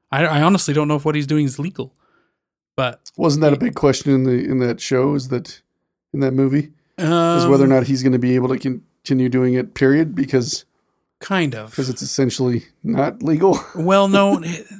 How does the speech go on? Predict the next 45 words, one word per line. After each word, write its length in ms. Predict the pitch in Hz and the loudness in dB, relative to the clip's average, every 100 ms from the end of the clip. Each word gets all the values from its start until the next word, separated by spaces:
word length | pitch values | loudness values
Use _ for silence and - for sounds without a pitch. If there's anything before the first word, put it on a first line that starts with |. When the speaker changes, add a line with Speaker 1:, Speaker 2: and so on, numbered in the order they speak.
| 160 | -6
Speaker 1:
the 200 | 165 180 | -2 -2
legality 580 | 190 180 175 196 185 175 | -2 -2 0 0 -2 -4
didn't 240 | 170 175 | -6 -6
really 240 | 160 160 | -4 -6
come 220 | 151 165 160 | -6 -6 -4
up. 180 | 156 | -4
It 140 | 151 151 | -8 -6
was 240 | 151 143 | -6 -4
more 260 | 160 165 156 | -4 -2 -2
like 220 | 143 147 | -4 -6
a 60 | 135 | -6
zoning 580 | 127 131 135 151 147 | -6 -2 -2 0 -2
<laughs> 80 | 120 | -4
issue, 340 | - - 139 123 | -6 -4 -4 -6
honestly. 580 | 117 113 - 123 117 - - - | -8 -8 -8 -8 -12 -16 -20 -10
So 120 | - | 0
I 60 | 202 | 2
guess, 220 | 196 185 | 2 2
yes, 180 | 170 127 | 0 -2
there's 200 | - 147 | -4 -2
a 40 | 160 | 0
legal 280 | 190 180 | 2 2
that, 340 | 143 143 123 - | 0 0 -2 -6
but 220 | 127 117 - - - - _ 156 | -10 -10 -18 -20 -20 -20 _ -4
more 260 | 151 143 | 0 0
of, 320 | 135 123 - - _ - | 0 -4 -14 -20 _ -6
you 120 | 139 | -4
know, 180 | 123 117 | -4 -4
having 340 | 135 131 123 | -4 -4 -6
this 460 | 120 113 - - - _ _ _ _ _ _ | -6 -8 -8 -10 -14 _ _ _ _ _ _
home 840 | - - 147 151 143 139 135 127 113 _ 165 | -16 -6 -2 0 0 0 -2 -6 -12 _ 0
Speaker 2:
Mm-hmm. 100 | 139 | 2
Speaker 1:
haunted 240 | 131 123 120 | 4 2 -2
house 640 | 127 123 120 - - - _ _ _ _ | -4 -2 -4 -6 -6 -10 _ _ _ _
with, 360 | 147 131 123 139 | -6 -4 -4 -6
with 220 | 131 - | -8 -6
this 260 | 131 - | -6 -6
kind 200 | - 127 | -6 -8
of 40 | 117 | -8
stuff 240 | - 120 | -8 -8
going 280 | - 127 123 | -8 -10 -8
on. 120 | 123 | -6
I 60 | 135 | -2
don't 140 | 151 | 0
know. 240 | 151 120 | 0 -2